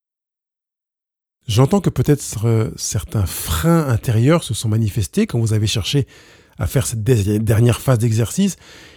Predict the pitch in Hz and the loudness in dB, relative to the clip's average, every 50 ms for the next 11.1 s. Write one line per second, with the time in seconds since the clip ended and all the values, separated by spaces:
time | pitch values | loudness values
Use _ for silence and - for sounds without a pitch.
0 | _ _ - - 190 156 - 135 131 151 147 - - 156 - - 185 175 175 147 | _ _ -2 2 2 2 2 0 -2 -6 -2 2 2 2 4 4 2 4 4 2
1 | 127 - - 147 147 135 123 165 175 165 127 117 107 - - 110 - 117 110 107 | 2 4 4 4 4 4 6 6 6 6 4 2 0 0 -2 0 0 2 2 0
2 | 101 - 117 104 98 - 117 107 95 - - - - - - - - 135 110 135 | 0 0 -2 -2 -2 0 -2 -2 -2 -4 -10 -20 -20 -20 -16 -8 -4 0 2 4
3 | 131 170 214 - - - 127 131 139 123 - - - - _ _ _ _ _ _ | 4 4 4 2 2 0 2 2 0 -2 -4 -8 -18 -20 _ _ _ _ _ _
4 | - 104 131 143 143 - 170 156 143 143 202 226 - - 160 131 - - 135 135 | -2 2 4 4 6 6 6 6 6 6 4 4 4 4 2 2 4 4 4 4
5 | 139 156 170 165 - - - 170 165 165 190 170 135 127 - 143 - - - 151 | 6 6 6 4 2 4 4 6 6 8 6 6 6 4 2 2 0 0 0 0
6 | 135 143 147 - - 175 156 - - - 151 - - - 190 175 170 151 - - | 2 2 2 2 2 0 0 0 0 -2 -4 -4 0 4 4 6 6 4 2 0
7 | 147 - - 160 151 - - 196 190 170 - - 165 156 165 175 165 160 151 143 | 0 2 4 4 4 2 2 2 2 2 2 2 2 4 6 6 6 6 6 4
8 | 135 117 - - 165 139 127 117 127 127 127 139 151 139 113 - - - - 196 | 4 2 2 0 0 0 0 2 2 4 4 4 4 2 2 0 -4 -2 0 -2
9 | - - - 151 156 - - 240 240 - - - - - - - - - 175 196 | -2 -2 -4 -4 -4 -2 -2 -2 -4 -4 -8 -20 -20 -18 -18 -10 -2 2 4 6
10 | 196 202 202 202 - 262 277 262 202 160 147 143 143 156 170 190 185 190 - 220 | 8 6 6 6 6 6 6 6 6 4 2 0 -2 -4 -6 -8 -12 -12 -12 -14
11 | - | -14